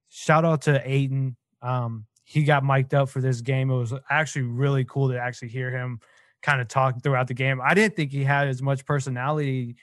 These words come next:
as he did, because when he plays, he doesn't have,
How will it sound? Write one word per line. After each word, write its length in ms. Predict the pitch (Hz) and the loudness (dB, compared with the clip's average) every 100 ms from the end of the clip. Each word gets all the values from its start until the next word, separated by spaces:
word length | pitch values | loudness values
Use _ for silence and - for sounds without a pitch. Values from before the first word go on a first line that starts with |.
| _ _ _ | _ _ _
as 200 | 135 139 | -2 0
he 120 | 135 | -2
did, 240 | 123 160 147 | 2 2 2
because 260 | 139 143 | 0 -2
when 120 | 143 151 | 0 -2
he 100 | 196 | -4
plays, 460 | - 147 170 185 | -2 0 2 0
he 120 | - | -2
doesn't 260 | 160 170 151 | 0 0 -2
have, 360 | 127 143 139 | -2 -2 -2